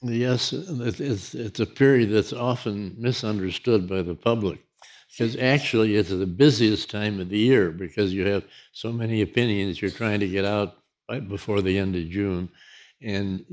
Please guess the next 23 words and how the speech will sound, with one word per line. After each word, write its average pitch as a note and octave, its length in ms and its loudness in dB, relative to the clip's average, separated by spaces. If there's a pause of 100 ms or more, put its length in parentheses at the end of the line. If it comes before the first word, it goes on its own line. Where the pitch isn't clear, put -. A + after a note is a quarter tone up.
(320)
un-, G#2+ 240 -4
unless G#2+ 540 0
you're G2+ 200 -4
very, A#2 160 -6
very G2 260 0
fortunate C3 580 0
and F#2+ 100 -10
hap-, G2+ 300 -4
happen G#2+ 320 -8
to F#2+ 80 -6
have G2+ 180 -4 (500)
more A2+ 300 0
of G2 120 2
your G2 140 0
work G#2+ 320 2
done G#2+ 260 -2
than F#2+ 100 -4
most F#2+ 320 0
people F#2+ 280 -6
do A#2 220 4
at F2 140 -2
that G2 240 -4
time, E2+ 320 -6